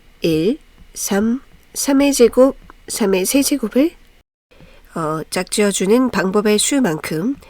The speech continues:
양의 약수를 만들어낼 수가 있어요. 그러니 이의 세제곱이면 일까지 포함해서 약수가 네 개, 즉 지수보다 하나 더 많다 기억하면 좋죠. 사 곱하기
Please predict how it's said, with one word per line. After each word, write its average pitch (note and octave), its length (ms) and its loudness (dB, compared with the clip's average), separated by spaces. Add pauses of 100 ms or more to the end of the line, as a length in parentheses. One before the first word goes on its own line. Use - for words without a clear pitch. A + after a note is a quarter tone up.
(300)
양의 G3+ 280 4
약수를 F3+ 640 0
만들어낼 E3 520 -4
수가 - 280 -4
있어요. F3+ 400 -8 (720)
그러니 A3 420 2 (800)
이의 C4 220 4
세제곱이면 C#4+ 840 2
일까지 C4+ 460 0
포함해서 A#3 680 0 (240)
약수가 E3+ 440 -2
네 E3+ 200 -2
개, F3 380 -6 (720)
즉 - 260 0
지수보다 C4 600 0
하나 C4 260 0
더 A#3 140 0
많다 E3 580 -6
기억하면 G3+ 400 -2
좋죠. A3 400 -4 (440)
사 A#3 360 0
곱하기 G3+ 720 -4